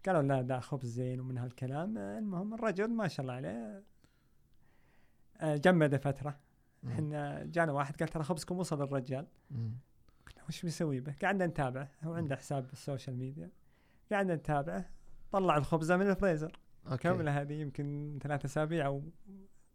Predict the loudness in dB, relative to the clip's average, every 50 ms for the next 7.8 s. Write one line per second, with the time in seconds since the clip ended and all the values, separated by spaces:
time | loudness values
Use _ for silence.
0 | -8 -4 -2 -2 0 -2 -2 -4 0 0 2 2 2 -2 -4 -10 -20 -20 -20 -20
1 | -20 -20 -20 -20 -20 -20 -20 -20 -20 -20 -20 -20 _ _ -20 -20 -20 -20 -20 -20
2 | -20 -4 2 4 4 4 4 4 2 2 -2 -4 -8 -10 -12 -16 -20 -20 -20 -20
3 | -20 -6 -2 -2 0 0 0 0 0 -2 -4 -6 -6 -8 -8 -10 -12 -14 -16 -16
4 | -18 -18 -20 -20 -20 _ _ _ _ _ _ _ _ _ _ _ _ _ -4 -2
5 | 0 0 0 0 0 0 -2 -4 -4 -6 -8 -8 -2 0 2 2 2 0 0 -2
6 | -2 -2 -2 -2 -4 -6 -10 -16 -16 -14 -14 -14 -16 -18 _ -20 -10 -4 0 0
7 | 0 0 0 -2 -4 -4 -4 -4 -4 -4 -4 -2 -4 -6 -8